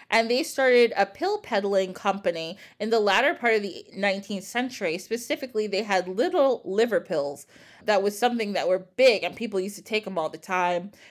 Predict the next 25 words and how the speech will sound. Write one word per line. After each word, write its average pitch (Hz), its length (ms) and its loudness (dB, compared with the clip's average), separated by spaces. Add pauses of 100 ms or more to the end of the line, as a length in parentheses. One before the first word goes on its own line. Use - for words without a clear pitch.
(160)
And 180 640 -4 (180)
they 202 160 0
became 214 380 -2
Carter's 196 400 0
little, 214 600 2 (460)
they 202 160 4
becar-, 208 800 0
bleh, 185 560 2
they 185 220 2
became 208 440 -2
Carter's 175 540 -2
little 202 260 0
pills 175 360 0
in 156 120 -6
nineteen 160 320 -6
fifty-one. 151 580 -8 (380)
But 175 140 -2
the 170 100 -4
South 175 340 -2
doesn't 185 260 -2
really 151 180 -2
pay 131 180 0
attention 147 420 -6
to 180 120 -10
history. 160 600 -6